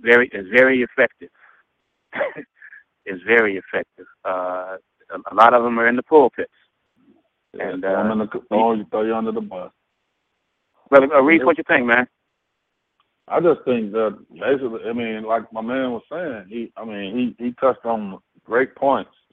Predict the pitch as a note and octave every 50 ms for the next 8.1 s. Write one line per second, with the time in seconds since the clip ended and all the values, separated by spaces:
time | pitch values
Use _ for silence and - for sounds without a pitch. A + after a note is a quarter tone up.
0 | _ _ - G2+ G2+ G2 F#2+ F2 F2 F2 E2+ _ _ _ _ _ _ _ _ _
1 | _ _ _ _ _ _ _ _ _ _ _ _ - A2+ A#2 D#3 F#3 E3+ F#3 D#3+
2 | C#3+ D3 C#3+ B2 A#2 A2 B2+ C3+ - - C3 B2+ A#2+ A2+ G2+ - - - C#4+ F#3+
3 | E3+ D3 C3 C3 B2 - C3 B2 A#2 G#2 F#2+ G2+ A#2+ A2+ G2+ - - D#3+ E3 D#3
4 | B2 - - A2+ G#2 G2 G2+ - D3 F3+ F3 C#3+ B2+ B2 - B2 A#2+ A2 _ _
5 | - D3+ D3 C#3+ C3 A#2+ A2+ G#2 - _ _ _ _ _ _ _ _ _ _ -
6 | A#2 A2 C3 D3 D3 D3 C#3+ C3+ B2+ A#2+ A2+ _ _ _ _ _ - B2+ B2 A2+
7 | - - - - F#3+ G#3+ G#3 F3+ D#3+ - F3+ F3+ F#3+ F#3 _ - A#2 G2+ G2 F#2
8 | F#2